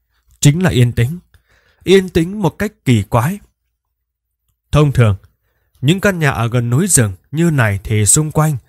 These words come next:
sẽ có rất nhiều tiếng côn trùng, tiếng dế kêu mới đúng chứ hả? Hiện tại là mùa hè rồi, là thời điểm mà đêm đến,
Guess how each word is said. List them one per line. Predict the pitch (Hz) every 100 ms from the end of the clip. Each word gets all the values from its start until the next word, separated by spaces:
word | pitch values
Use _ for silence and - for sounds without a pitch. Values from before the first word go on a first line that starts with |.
| _ _ -
sẽ | 139
có | 143
rất | 135 175 156
nhiều | 127 104
tiếng | 120 123 175
côn | 165 139
trùng, | 117 95 - _ _ _ -
tiếng | - 151
dế | 151 160
kêu | 180 180
mới | 165
đúng | 156 170
chứ | 180
hả? | 185 104 95 _ _ _ _ _ _ _ _ _ _ -
Hiện | 135 127 113
tại | 123 117 113 - _ _ -
là | 131
mùa | 131 131
hè | 127 123
rồi, | 123 127 117 101 _ _ _ _ -
là | 131
thời | 127 139
điểm | 131 113 104
mà | 113 120
đêm | 156 175 160
đến, | 156 175 220